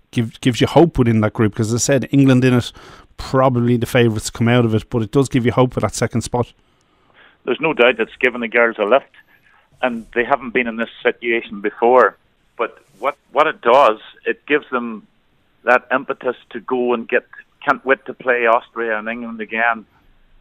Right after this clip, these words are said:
Speaker 2: to see if we can measure that. And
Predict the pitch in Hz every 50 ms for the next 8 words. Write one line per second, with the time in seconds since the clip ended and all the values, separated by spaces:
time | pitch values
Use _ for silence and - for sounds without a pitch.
0 | _ - 110 104 - - 131 127 117 - - 117 113 - - 127 110 110 110 117
1 | 123 127 123 135 131 120 117 107 101 - _ _ _ _ _ _ _ _ _ _
2 | - _ _ _ _ _ - - 123 117 117 113